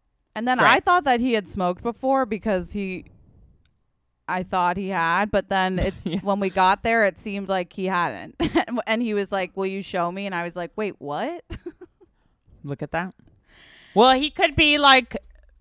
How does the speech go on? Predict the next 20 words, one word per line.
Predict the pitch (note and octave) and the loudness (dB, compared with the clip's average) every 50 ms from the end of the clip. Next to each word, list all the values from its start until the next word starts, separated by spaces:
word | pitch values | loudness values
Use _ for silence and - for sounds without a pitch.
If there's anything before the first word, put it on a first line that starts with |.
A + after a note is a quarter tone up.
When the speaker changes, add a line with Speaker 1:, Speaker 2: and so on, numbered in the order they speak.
| _ _ _ _ _ _ | _ _ _ _ _ _
Speaker 2:
me, | G3 G3 F#3+ A3 B3 C#4+ F4 F#4 C4+ E3 C#3+ D3 F3 A#3+ E4+ C#4 - _ _ _ _ _ _ _ _ - | -4 0 4 4 6 6 4 4 2 0 -2 -2 -4 -4 -4 -6 -8 _ _ _ _ _ _ _ _ -2
where | - G3 | 0 0
two | F#3+ - - - C4 A#3+ A3 | 0 0 0 2 2 2 0
took, | - - C4 A3+ G#3+ - - - - - - | 0 0 2 2 2 0 -4 -12 -12 -10 -6
you | A#3 B3+ A3+ | -2 -2 0
know, | E3+ C#3+ D#3 | 2 2 0
who | - G#3 A#3 A#3 | 0 0 0 0
has | A3 A#3+ A#3 G#3 - - | 2 2 0 0 -2 -2
done | - G#3+ G#3 A#3+ | -2 -2 0 0
it | D4+ D4 G#3+ | -2 -4 -6
in | G3+ G3+ | -6 -6
the | F#3+ F#3 | -8 -8
past, | - - G#3+ G#3+ G#3+ F3+ D#3+ E3+ F3+ - - - - | -2 0 2 4 4 4 4 2 2 -2 -6 -6 -2
but | - E3+ D#3+ - - | 0 0 0 0 0
just, | - F3 E3 D#3+ - - - | 2 2 2 2 -2 -4 -6
it's | F#3+ F3 - | -6 -6 -4
been | - F3+ F3 F3 E3 | -4 -4 -2 -2 -4
so | - E3+ D#3 D3+ | -4 -2 -2 -2
long. | C3+ A#2+ G2+ G2 G2+ - - _ _ _ _ _ _ _ _ _ _ _ | -2 -4 -8 -8 -10 -14 -20 _ _ _ _ _ _ _ _ _ _ _
Speaker 1:
Yeah. | - G#3+ A#3 A3 G#3 F3 D3 A#2+ | -10 -4 -2 0 2 2 0 0